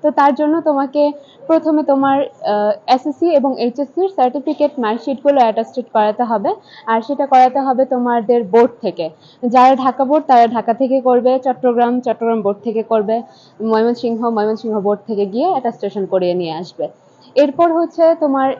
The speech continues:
এডুকেশন মিনিস্ট্রি এবং ফরেন মিনিস্ট্রি থেকে অ্যাটাস্টেশন। এডুকেশন মিনিস্ট্রি এবং ফরেন মিনিস্ট্রি ঢাকাতেই একসাথেই, তো দুইটি কাজ তোমরা একদিনেই করতে পারবে, অথবা যদি সময়ের প্রবলেম থাকে, সেক্ষেত্রে তোমরা দুই দিন সময় নিয়ে করতে পারবে।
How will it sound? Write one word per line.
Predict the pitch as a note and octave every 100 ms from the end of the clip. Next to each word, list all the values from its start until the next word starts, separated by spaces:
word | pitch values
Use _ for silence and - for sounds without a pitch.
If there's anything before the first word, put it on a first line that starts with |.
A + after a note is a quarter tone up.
| -
এডুকেশন | - C4 D4 D4+ D#4+ D#4
মিনিস্ট্রি | D4 C4+ C#4+ - G#4 A#4+
এবং | A#3+ B3 B3
ফরেন | B3 G#3+ A#3
মিনিস্ট্রি | B3 A#3+ A#3 G#3+
থেকে | G#3 G3
অ্যাটাস্টেশন। | G3+ F#3+ G3 - G#3+ C4+ F#4+ A#4+ - -
এডুকেশন | D4 D4+ D#4+ F4 E4
মিনিস্ট্রি | D4 D#4 -
এবং | D#4 D4+
ফরেন | C#4+ B3
মিনিস্ট্রি | C#4 C#4 D4 D4 D4
ঢাকাতেই | A3 A#3 - A#3+ B3 F4 G4
একসাথেই, | B3 - C4 C4+ F#4
তো | C#4+ B3 - - - C4
দুইটি | E4+ F4
কাজ | E4 E4 -
তোমরা | D#4 D4
একদিনেই | B3 B3+ B3 C#4+ C#4+
করতে | D4+ D4+ D#4
পারবে, | C#4+ C4+ D4+ A#4 - _ -
অথবা | D4 D#4 C#4+ D4+ D4+ D#4 - A3
যদি | C#4 C#4+ C#4+
সময়ের | C#4 D4+ C4 C#4 C#4 C4+ C#4 - _ _
প্রবলেম | B3 A#3+ C4+
থাকে, | C#4 C#4+ E4
সেক্ষেত্রে | G4+ D#4 D4+ A#3 B3
তোমরা | B3 A#3+ A#3
দুই | A3 B3+
দিন | A3+ A3+
সময় | A#3 G#3+
নিয়ে | G#3+ G3+
করতে | G3+ G#3 G#3+
পারবে। | F#3+ F#3